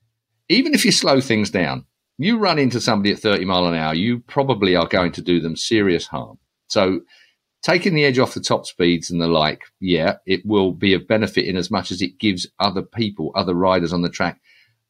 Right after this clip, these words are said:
opportunity to see what's going on. If you slow things down, you've got an opportunity. It's the reason why there are speed limits in this country. So all the bozos out there have got time to slow down.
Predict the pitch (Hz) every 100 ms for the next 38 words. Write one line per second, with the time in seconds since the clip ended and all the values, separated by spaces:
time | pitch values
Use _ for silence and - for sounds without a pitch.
0 | _ _ _ - 135 135 135 - 127 104
1 | - 71 87 - 95 90 - 87 85 95
2 | 76 67 120 110 170 175 170 120 104 -
3 | 95 76 82 85 110 104 101 101 98 -
4 | - 87 101 117 156 131 113 120 110 107
5 | 131 131 95 80 92 90 90 113 107 98
6 | 78 104 101 95 87 107 101 90 87 85
7 | 95 92 - 64 73 - - - _ -
8 | 98 92 113 - 117 104 104 120 113 107
9 | 160 87 65